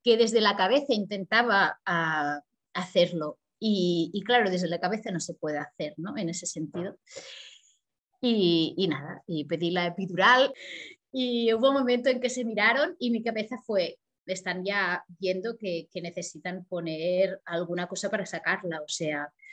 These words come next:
o ventosa o, o lo que fuera", ¿no? Y, y, y todos, "Pero venga, inténtalo una, una vez más".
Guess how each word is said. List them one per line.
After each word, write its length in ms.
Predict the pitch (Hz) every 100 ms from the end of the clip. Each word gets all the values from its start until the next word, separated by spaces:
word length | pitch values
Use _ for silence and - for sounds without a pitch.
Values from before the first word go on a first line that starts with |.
| - - - - 147 -
o 200 | 147 156
ventosa 640 | 151 156 170 190 254 -
o, 80 | 156
o 240 | - 92 - _ _
lo 180 | - 180
que 100 | 175
fuera", 400 | - 240 208 170
¿no? 240 | 202 - -
Y, 240 | 202 185 185 185 -
y, 380 | 196 180 175 180
y 80 | 190
todos, 260 | 190 175
"Pero 200 | - 196 214
venga, 420 | 269 285 294 285
inténtalo 580 | 269 240 247 262 285 262
una, 240 | 247 233 240
una 200 | 240 220
vez 200 | 208 196
más". 480 | 220 233 285 - -